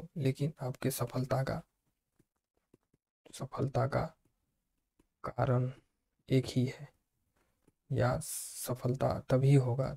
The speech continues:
तभी मिलेगा जब आप revision करेंगे। ये बहुत ज़रूरी है, बहुत ज़रूरी। इसके पीछे एक बार मान लो कि life में अब तक, मान लो कि जो देख रहे हैं तो अब तक success नहीं है, सोचो कि एक साल और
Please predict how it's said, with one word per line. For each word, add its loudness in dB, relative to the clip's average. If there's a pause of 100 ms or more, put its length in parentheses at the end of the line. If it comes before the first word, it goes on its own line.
तभी 4
मिलेगा 2 (720)
जब 4 (120)
आप -2
revision 6
करेंगे। -4 (1600)
ये 6
बहुत 0
ज़रूरी 6
है, 0
बहुत 2
ज़रूरी। 2
इसके -2
पीछे -2 (200)
एक 6
बार 4
मान 8
लो 8
कि 8 (680)
life 6
में 6
अब 4
तक, 6 (100)
मान 8
लो 8
कि 4
जो 10
देख 8
रहे 6
हैं 4
तो 4
अब 2
तक 6
success 2
नहीं 8
है, 2
सोचो 6
कि 4
एक 4
साल 6 (160)
और 8